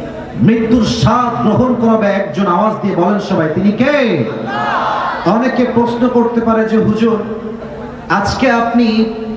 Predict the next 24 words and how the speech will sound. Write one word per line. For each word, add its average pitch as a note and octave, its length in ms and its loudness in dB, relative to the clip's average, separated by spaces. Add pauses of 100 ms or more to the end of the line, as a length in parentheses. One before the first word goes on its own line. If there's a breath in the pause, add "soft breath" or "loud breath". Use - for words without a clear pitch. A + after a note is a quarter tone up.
(460)
এত A3+ 320 0
আলোচনার B3+ 800 2
বিষয় A#3 500 0 (120)
থাকতে F3+ 600 -2 (460)
মৃত্যুকেই D4+ 1000 0
কেন B3+ 320 0
চুজ C4 340 0 (160)
করলেন?" E3 360 0 (920)
এর A3 160 2
একটা A3+ 180 0
বিশেষ A3+ 580 0
কারণ F#3+ 260 2
আছে। - 320 -4 (1120)
এই F3 120 2
যে E3+ 100 2
এই F#3+ 220 2
দুইজন A3 420 2
কই A3 180 4
যায়? A3 400 2
এই, - 60 -4 (960)
তোদের G3 200 2
বিয়ে A3+ 180 4
হবে A3+ 200 2
না? G3 180 0